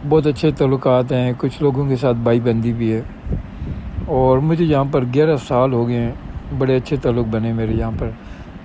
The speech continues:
तो मैं अब आपको अपने अलावा दूसरे लोगों के ख्यालात से भी आगाह करता हूँ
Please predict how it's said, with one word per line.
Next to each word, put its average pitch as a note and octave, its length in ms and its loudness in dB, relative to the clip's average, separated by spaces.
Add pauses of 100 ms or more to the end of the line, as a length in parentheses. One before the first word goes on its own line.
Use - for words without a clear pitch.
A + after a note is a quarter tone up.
तो D3 480 4
मैं E3+ 320 4
अब F#3 180 4
आपको F3 640 4
अपने E3+ 480 0
अलावा D3+ 460 4
दूसरे D3 340 -4
लोगों C#3+ 280 0
के D3 140 0
ख्यालात C3 420 2
से D3 160 -2
भी C#3+ 140 2
आगाह B2 240 4
करता B2 300 -2
हूँ D3 220 -2